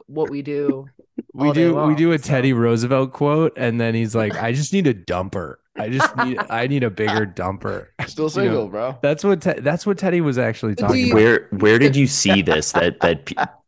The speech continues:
Speaker 4: where did this come t-, to, like, a re-, revelation for you that
Speaker 3: I just kinda heard, you know, a scuttlebutt. You just kinda hear this, you know, you
Speaker 1: So
Speaker 3: hear
Speaker 1: the
Speaker 3: the,
Speaker 1: question
Speaker 3: the
Speaker 1: is,
Speaker 3: pulse.
Speaker 1: do you want to have a dumper? Or do you want a girl that wants you to have a dumper? Do you want a girl that doesn't care if you have one or not?
Speaker 3: You know what?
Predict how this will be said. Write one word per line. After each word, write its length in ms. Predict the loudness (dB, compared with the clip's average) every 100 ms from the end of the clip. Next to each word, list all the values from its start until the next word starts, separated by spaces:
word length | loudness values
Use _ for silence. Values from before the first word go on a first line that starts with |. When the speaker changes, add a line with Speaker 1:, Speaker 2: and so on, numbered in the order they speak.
| -4
Speaker 4:
where 300 | 4 6 6
did 160 | 6
this 160 | 4 0
come 300 | 0 0 0
t-, 160 | -4 -6
to, 180 | 0 2
like, 220 | 2 2
a 60 | 0
re-, 240 | 2 0 -2
revelation 640 | -2 0 0 0 -2 -6
for 140 | -4
you 220 | -2 -2 -2
that 240 | -2 0
Speaker 3:
I 100 | 0
just 380 | -2 -4 -6 -12
kinda 420 | -6 -2 -2 -2
heard, 260 | -4 -6 -2
you 60 |
know, 160 | 0 0
a 40 |
scuttlebutt. 520 | 0 0 0 2 0 -2
You 120 | -6
just 100 | -6
kinda 200 | -4 -4
hear 240 | -4 -8
this, 220 | -10 -18 -18
you 140 | -14
know, 60 | -10
you 100 | -2
Speaker 1:
So 100 | 0
Speaker 3:
hear 80 |
Speaker 1:
the 140 | 2 0
Speaker 3:
the, 80 | 2
Speaker 1:
question 420 | 0 0 0 0
Speaker 3:
the 60 |
Speaker 1:
is, 160 | 0 0
Speaker 3:
pulse. 240 | -6 -6 -6
Speaker 1:
do 80 | -8 -6
you 800 | 0 2 2 4 4 2 0 -8 -6
want 420 | 0 2 0 -4
to 120 | -8
have 300 | -2 -2 -2
a 40 | -4
dumper? 240 | -8 -6 -4
Or 180 | -4
do 120 | -4 -6
you 120 | -4
want 160 | -4
a 60 | -6
girl 560 | -2 0 0 -2 -2 -2
that 240 | -4 -6
wants 260 | -10 -10 -8
you 80 |
to 80 | -8
have 120 | -6
a 40 | -8
dumper? 260 | -8 -10 -10
Do 100 | -10
you 100 | -6
want 260 | -4 -4
a 60 | -8
girl 300 | -6 -4 -4
that 100 | -8
doesn't 220 | -12 -12
care 220 | -8 -6
if 100 | -6
you 60 | -10
have 160 | -14 -14
one 140 | -18
or 60 | -10
not? 100 | -4
Speaker 3:
You 60 | 0
know 140 | 2
what? 360 | 4 4 2